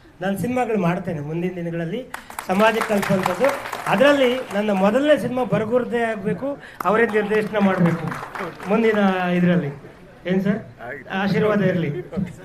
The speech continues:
So ಖಂಡಿತ. ಆ, ಹಾಗಾಗಿ, ಆ, ಅದ್ ಮಾಡೋಣ. ನಾವೆಲ್ಲ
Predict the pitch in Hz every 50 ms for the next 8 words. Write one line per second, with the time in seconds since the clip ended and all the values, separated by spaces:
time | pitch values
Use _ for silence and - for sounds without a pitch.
0 | 180 - - - 180 - 208 202 208 - - - - 220 - - 202 202 202 196
1 | - 202 208 208 190 196 202 208 208 - 180 165 135 - 160 - - - - -
2 | - - - - - - - - - - - - - - 208 202 202 185 190 226
3 | 240 262 269 269 262 262 240 233 240 240 - - - - - - 180 196 220 -
4 | - 220 202 208 220 226 240 247 247 240 247 262 254 190 196 202 214 240 262 285